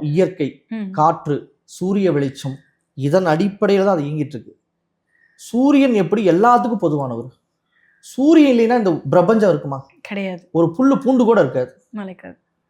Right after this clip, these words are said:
Speaker 1: இப்ப அது வர இடத்த தடுத்து நிறுத்திட்டோம்.
Speaker 2: ம்.
Speaker 1: அது உள்ள வீட்டுக்குள்ள வரல. இத வந்து எப்படி கொண்டு வருவீங்க? அதோட எஃபெக்டை நம்ம எப்படி அனுபவிக்க முடியும்? ஜன்னல் வச்சாலோ,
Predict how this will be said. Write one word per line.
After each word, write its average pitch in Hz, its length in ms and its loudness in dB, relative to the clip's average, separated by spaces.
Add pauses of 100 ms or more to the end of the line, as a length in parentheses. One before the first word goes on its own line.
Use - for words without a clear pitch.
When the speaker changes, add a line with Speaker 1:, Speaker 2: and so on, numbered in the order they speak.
(160)
Speaker 1:
இப்ப 240 240 0
அது 190 180 2
வர 180 220 2 (140)
இடத்த 202 340 0
தடுத்து 185 380 -4
நிறுத்திட்டோம். 139 400 -12 (260)
Speaker 2:
ம். 220 180 -20
Speaker 1:
அது 165 260 -4
உள்ள 175 180 -4
வீட்டுக்குள்ள 170 420 -4
வரல. 127 280 -4 (880)
இத 185 320 2
வந்து 185 280 0
எப்படி 175 260 0
கொண்டு 156 180 -2
வருவீங்க? 131 300 -6 (600)
அதோட 170 320 0
எஃபெக்டை 233 380 0
நம்ம 185 160 -2
எப்படி 156 200 -4
அனுபவிக்க 151 380 -4
முடியும்? 127 260 -10 (320)
ஜன்னல் 156 440 -4
வச்சாலோ, 123 500 -4